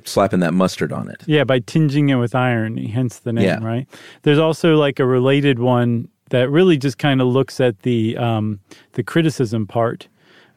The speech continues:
Speaker 2: Um, it's called politeness theory, and it basically just says that we use sarcasm to criticize because it makes the, the criticism more palatable.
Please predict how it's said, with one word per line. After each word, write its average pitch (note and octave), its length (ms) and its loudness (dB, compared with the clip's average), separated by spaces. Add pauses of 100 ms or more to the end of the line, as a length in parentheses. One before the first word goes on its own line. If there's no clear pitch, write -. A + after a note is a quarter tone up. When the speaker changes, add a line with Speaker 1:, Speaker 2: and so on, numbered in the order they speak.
Speaker 2:
Um, B2 320 0
it's C#3 120 -8
called B2+ 240 -2
politeness C3 540 -2
theory, A2+ 260 -4
and C3 80 2
it C#3 100 0
basically D#3+ 360 0
just C#3 180 -2
says C#3+ 180 2
that C3 160 2
we C3+ 120 2
use C#3+ 140 0
sarcasm B2+ 680 0
to A#2+ 80 -2
criticize C#3 560 0
because B2+ 400 -2 (360)
it C3+ 120 2
makes C3 300 0
the, B2+ 340 2
the B2+ 100 0
criticism A#2+ 600 -2
more A2+ 240 0
palatable. - 720 -10